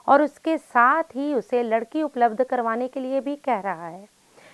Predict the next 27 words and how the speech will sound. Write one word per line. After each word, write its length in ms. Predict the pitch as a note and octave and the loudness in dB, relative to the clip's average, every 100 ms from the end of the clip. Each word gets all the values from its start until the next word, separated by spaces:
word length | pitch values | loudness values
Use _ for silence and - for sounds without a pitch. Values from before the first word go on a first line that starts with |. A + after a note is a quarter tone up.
| - | -4
वहीं 160 | A3+ C4+ | -2 -2
सोशल 540 | - C4+ C#4 - F#4+ | -2 -2 -2 -2 -2
मीडिया 340 | F4+ E4+ E4 E4 | -2 -2 0 2
पर 180 | E4+ | 2
तेजी 440 | E4+ - C4+ A#3+ F4 | 0 -4 -6 -6 -10
से 180 | - E4+ D#4 | -4 -4 -4
इस 180 | - D#4+ D4+ - - - | -2 -2 -2 -6 -20 -2
वीडियो 340 | A#3+ D4+ F4 F4 | 0 4 4 4
के 140 | F4+ | 4
वायरल 420 | A#3 G#3+ B3 E4+ | 6 6 8 4
होने 240 | D4 D#4 D#4 | 2 0 0
के 100 | E4 | 2
बाद 240 | D4 D4+ D#4+ | 4 4 4
सिख 360 | D#4 - D4 D#4 | -2 -4 -6 -4
जत्थेबंदियों 640 | - C#4+ C#4+ C#4 C4+ C#4+ | -4 -4 -2 -2 0 -2
की 140 | C#4 C#4+ | 0 2
ओर 200 | C4 C4 - | 2 2 -2
से 80 | C#4+ C#4 - - - B3+ | -4 -4 -14 -20 0 6
होटल 300 | C#4+ E4+ D4+ | 8 8 6
मालिकों 420 | B3 A#3 B3 C4 | 2 0 0 -2
के 140 | C4+ | -2
साथ 360 | B3 C4 B3+ B3+ | -2 2 2 2
बातचीत 460 | G3 G3+ G#3+ C#4 C4+ | 2 2 2 -8 -8
की 160 | A3 | -10
जा 180 | F3 F#3 | -4 -4
रही 220 | E3+ D#3+ | -4 -8
थी। 200 | D#3 E3 | -10 -14